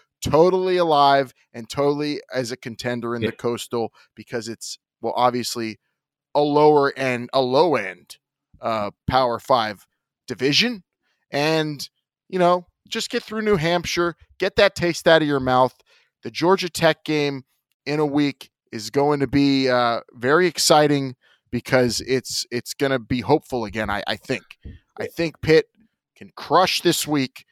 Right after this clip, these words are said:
Speaker 1: and then, uh, you know, maybe we have a short memory 'cause you have to.
Speaker 2: Well
Speaker 1: Hopefully Pat Narduzzi does
Speaker 2: Well
Speaker 1: and his players do. Fans probably won't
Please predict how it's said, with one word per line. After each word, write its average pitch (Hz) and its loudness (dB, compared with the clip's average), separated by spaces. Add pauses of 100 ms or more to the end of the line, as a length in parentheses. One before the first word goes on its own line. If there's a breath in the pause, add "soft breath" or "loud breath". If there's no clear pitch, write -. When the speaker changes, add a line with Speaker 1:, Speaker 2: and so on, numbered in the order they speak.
(340)
Speaker 1:
and 123 -6
then, 131 -4
uh, 123 2 (120)
you 123 -8
know, 120 0
maybe 127 0
we 131 -2 (100)
have 123 0
a 117 -6
short - -2
memory 110 -8
'cause - -16
you 104 -14
have 143 -2
to. 120 -12 (220)
Speaker 2:
Well - -6
Speaker 1:
Hopefully 220 2
Pat 190 2
Narduzzi 190 -2
does 123 -2
Speaker 2:
Well - 2 (120)
Speaker 1:
and 131 -8
his 131 -10
players 170 0
do. 120 2 (240 soft breath)
Fans 294 2
probably 135 0
won't 110 -8